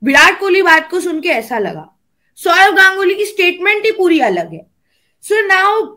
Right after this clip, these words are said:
ऐसा हमें समझ आता है कि कोई कम्युनिकेशन गैप है या कुछ है, which is not good for Indian cricket, क्योंकि बीसीसीआई, बीसीसीआई इंडिया का कंट्रोलिंग बॉडी है of cricket and विराट कोहली इंडिया के कैप्टन है। So captain and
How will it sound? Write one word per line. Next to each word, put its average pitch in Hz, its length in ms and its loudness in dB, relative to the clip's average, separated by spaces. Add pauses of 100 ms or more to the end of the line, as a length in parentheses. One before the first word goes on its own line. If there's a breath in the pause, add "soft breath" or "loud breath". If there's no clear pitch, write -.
(140)
ऐसा 320 260 0
हमें 359 180 -4
समझ 294 340 -4
आता 277 160 0
है 294 80 -4
कि 302 140 -10
कोई 330 160 -10
कम्युनिकेशन 269 840 -10
गैप 233 320 -2
है 247 120 -6
या 247 120 -2
कुछ 254 320 -16
है, 190 280 -12 (640)
which 349 160 2
is 427 140 4
not 370 180 2
good 311 260 -2
for 349 200 -2
Indian 220 340 -2
cricket, 185 440 -12
क्योंकि 381 440 -2 (280 loud breath)
बीसीसीआई, 359 1000 2 (640)
बीसीसीआई 302 720 0
इंडिया 294 260 -2
का 330 220 0
कंट्रोलिंग 302 680 -4
बॉडी 226 300 0
है 247 80 -6
of 233 140 -2
cricket 226 400 -10 (720)
and 349 100 0
विराट 294 360 2
कोहली 381 180 0
इंडिया 311 280 -2
के 359 140 -6
कैप्टन 349 420 -2
है। 381 300 -2 (640)
So 403 100 2
captain 403 760 0
and 359 240 -4